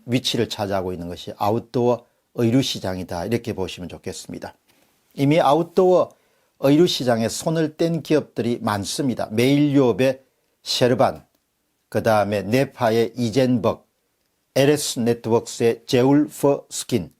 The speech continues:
그 다음에 형지의 노스케이프 같은 아웃도어 패션 브랜드들이 이미 사업을 접었습니다.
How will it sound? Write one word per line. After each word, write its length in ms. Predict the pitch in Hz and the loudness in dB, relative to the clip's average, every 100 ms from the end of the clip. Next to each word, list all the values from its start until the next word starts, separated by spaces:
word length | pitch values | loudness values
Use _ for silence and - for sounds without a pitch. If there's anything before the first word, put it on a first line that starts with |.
| _ _ _ _ | _ _ _ _
그 120 | - | -2
다음에 260 | 107 101 98 | 0 0 -2
형지의 680 | - 156 156 147 110 113 135 - | -4 -2 0 0 2 2 0 0
노스케이프 840 | 113 127 - - 139 127 - 90 - _ _ | 2 2 0 -4 -2 -2 -4 -10 -12 _ _
같은 300 | 95 - 101 | -6 -4 -2
아웃도어 600 | 95 120 120 131 120 113 _ _ _ | 0 0 0 0 0 0 _ _ _
패션 520 | - 123 - 135 123 | -6 -4 -2 -2 -2
브랜드들이 680 | 113 107 104 90 101 123 - _ - | -2 -2 -2 -4 -4 -4 -6 _ -6
이미 400 | 110 113 139 - | -2 0 0 -2
사업을 540 | - - 101 104 135 135 | -8 -2 0 2 0 -2
접었습니다. 640 | 135 107 - - 82 92 | -2 -2 -4 -10 -16 -16